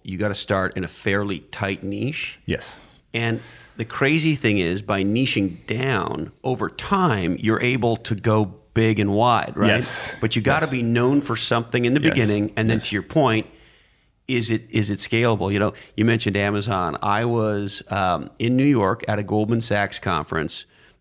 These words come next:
Speaker 1: when Bezos was on the road taking the company public, and he
Speaker 2: Mm.
Speaker 1: was the lunchtime speaker,
Speaker 2: Mm-hmm.
Speaker 1: and everybody knew it was gonna be big.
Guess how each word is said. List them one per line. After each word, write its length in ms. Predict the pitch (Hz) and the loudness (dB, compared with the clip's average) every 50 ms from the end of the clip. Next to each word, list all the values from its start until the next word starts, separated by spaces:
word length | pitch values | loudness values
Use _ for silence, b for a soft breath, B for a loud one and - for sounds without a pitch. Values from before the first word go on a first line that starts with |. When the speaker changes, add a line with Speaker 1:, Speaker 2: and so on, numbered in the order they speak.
| _ - | _ -6
Speaker 1:
when 500 | 104 107 104 104 101 95 95 98 95 107 | -4 -2 -2 0 -2 -2 -2 -2 -2 -2
Bezos 480 | 110 110 110 107 113 98 92 95 - | 0 0 0 2 0 0 0 0 -2
was 120 | 101 95 - - | -2 -4 -4 -2
on 220 | 98 107 104 107 | 0 0 2 2
the 80 | 101 90 | 0 0
road 340 | 87 87 82 85 87 87 - | 0 0 0 0 0 -2 -2
taking 240 | - 95 87 90 82 | -4 -4 -4 -2 -6
the 60 | 71 | -6
company 380 | - 92 80 78 - 82 71 69 | -4 -4 -4 -4 -4 -6 -8 -6
public, 480 | - 80 67 55 53 52 - _ - - | -4 -6 -6 -6 -8 -12 -12 _ -8 -2
and 240 | 107 110 107 104 101 | 4 6 6 6 6
he 60 | 95 | 6
Speaker 2:
Mm. 40 | 120 | 4
Speaker 1:
was 160 | 123 127 107 | 2 0 0
the 80 | 101 98 | -2 -2
lunchtime 580 | 98 95 95 98 - - - 104 92 85 82 | -2 -2 -2 -2 -4 -4 -4 -4 -6 -4 -6
speaker, 520 | - - - 80 69 - - 58 50 50 - - | -8 -6 -4 -4 -4 -4 -6 -8 -8 -8 -6 0
Speaker 2:
Mm-hmm. 140 | 101 95 98 | 2 4 4
Speaker 1:
and 180 | 95 98 101 | 4 4 4
everybody 400 | 180 175 151 147 113 120 110 101 | 2 4 4 4 2 2 2 2
knew 220 | 98 98 101 95 78 52 | 2 2 2 2 2 0
it 40 | 53 | -2
was 140 | 73 - | -4 -6
gonna 180 | - - 76 71 | -6 -6 -6 -6
be 100 | 55 50 | -8 -10
big. 360 | 50 - 69 64 50 53 - | -8 -6 -6 -6 -6 -8 -12